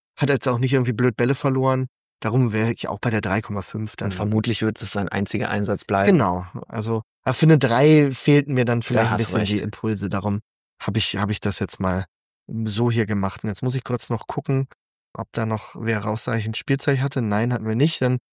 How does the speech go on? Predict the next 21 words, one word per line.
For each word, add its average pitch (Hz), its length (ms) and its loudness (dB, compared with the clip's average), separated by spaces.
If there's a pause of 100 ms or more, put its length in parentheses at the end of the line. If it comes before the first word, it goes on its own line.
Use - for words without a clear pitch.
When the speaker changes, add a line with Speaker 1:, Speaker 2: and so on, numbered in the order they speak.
(320)
Speaker 1:
ja, 139 140 2
dann 139 100 6
gehen 139 140 2
wir 156 80 0
zu 147 140 -6
David 147 240 0 (100)
Kovnatski. 139 720 -2 (680)
Der 151 380 4
hatte 156 540 2 (520)
natürlich, 139 720 2
also 117 180 -2
so 123 140 0
ein 123 60 2
bisschen, 131 720 0
er 113 120 -2
verlängert 135 540 2
tatsächlich 117 360 -2
den 110 160 -4
Ball 113 200 2
vor 113 180 -2
dem 107 220 0